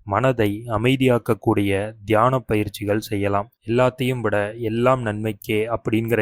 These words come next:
எண்ணத்தோட வாழ்றதுனால ஏழரை சனியின் எதிர்மறையான பலன்களை குறைச்சுக்கலாம். இந்த தகவல் பயனுள்ளதா இருந்தா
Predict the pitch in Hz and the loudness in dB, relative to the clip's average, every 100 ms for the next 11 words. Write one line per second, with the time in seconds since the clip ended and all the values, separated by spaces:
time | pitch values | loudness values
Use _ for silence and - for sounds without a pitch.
0 | 101 104 120 - 110 117 104 98 107 110 | 0 -2 -4 0 2 2 2 2 2 0
1 | 104 98 92 95 101 113 117 110 127 131 | 0 -4 -6 -4 -4 -6 -4 0 2 0
2 | 127 - 107 101 117 120 117 107 131 131 | -6 -8 -8 -8 -8 -10 -6 -2 0 0
3 | 110 107 104 120 - 107 113 107 101 101 | 0 0 -2 -4 -2 -2 -2 -2 -2 -2
4 | 107 _ 110 110 - - 104 104 - _ | -4 _ -2 -2 -4 -10 -8 -8 -10 _
5 | - 117 120 - 107 131 107 101 107 _ | -10 -2 -2 0 0 0 0 -2 -8 _
6 | 110 113 127 123 113 110 101 98 98 95 | -2 -2 0 0 0 0 0 -4 -6 -6